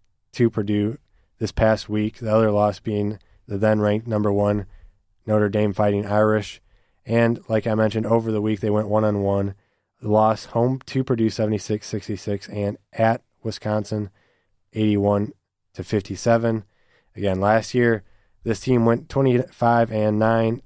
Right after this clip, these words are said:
thirteen and four in the Big Ten. It's gonna be tough for them to match that, but we've seen crazier things. They were thirteen and two last year, second in, in the Big Ten tournament, losing to Maryland, and a second-round N C A A tournament knockout.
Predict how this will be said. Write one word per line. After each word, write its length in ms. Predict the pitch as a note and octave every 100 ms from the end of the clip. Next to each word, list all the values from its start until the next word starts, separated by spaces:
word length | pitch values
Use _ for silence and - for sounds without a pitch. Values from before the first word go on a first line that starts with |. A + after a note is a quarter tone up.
| -
thirteen 320 | A2+ A2 A2+
and 120 | G#2+
four 180 | G2 G#2+
in 40 |
the 60 | G#2
Big 200 | G2+ G#2
Ten. 200 | A2+ G#2+
It's 100 | G#2
gonna 160 | D#3 C3
be 100 | A#2+
tough 220 | - A#2+
for 100 | A#2
them 160 | A2 G#2
to 120 | G#2+
match 320 | A2+ C3 -
that, 300 | B2+ A2+ B2+ _ _ - - _ _ -
but 260 | G#2+ A2+ -
we've 180 | A2 A2
seen 220 | - A2
crazier 340 | G2+ G#2 G#2 G2+
things. 400 | A2 G#2+ G#2 -
They 140 | G#2
were 100 | G2+
thirteen 340 | G2 A2 - G#2
and 140 | G2+
two 160 | G#2+ G#2
last 300 | G2+ G2+ -
year, 160 | G2+
second 320 | G2 A2 A2+
in, 200 | G#2 G2+ - _ _
in 140 | - A#2
the 60 |
Big 240 | A2+ A#2 A2
Ten 180 | A#2 A2
tournament, 400 | A2 A2 A2 G#2
losing 260 | G#2+ G#2
to 160 | G2 G2+
Maryland, 440 | G2+ A2 A2+ A2+
and 300 | A#2 A#2 A2+ G#2 _ _ _ _ -
a 140 | F#2+
second-round 680 | - G#2 G#2+ G#2 G2+ G2 -
N 180 | - G#2
C 200 | G2 G#2
A 240 | F#2+ F#2
A 40 | F#2+
tournament 480 | - G2+ G2 G2+ -
knockout. 640 | G#2+ A2+ - A2+ A2